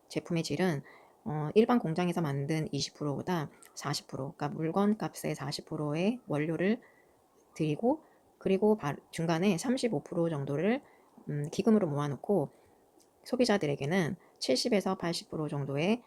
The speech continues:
제품 가격을 매겨서, 어, 판매를 하게 되죠. 그러면 이 중간에 삼십오 프로는 무엇이냐라고 얘기를 하-, 하시는 분이 많아요.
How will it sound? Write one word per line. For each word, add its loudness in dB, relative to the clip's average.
제품 -6
가격을 -2
매겨서, -2
어, -4
판매를 2
하게 -2
되죠. -6
그러면 6
이 2
중간에 -2
삼십오 -2
프로는 -2
무엇이냐라고 -2
얘기를 -4
하-, -2
하시는 2
분이 -2
많아요. -6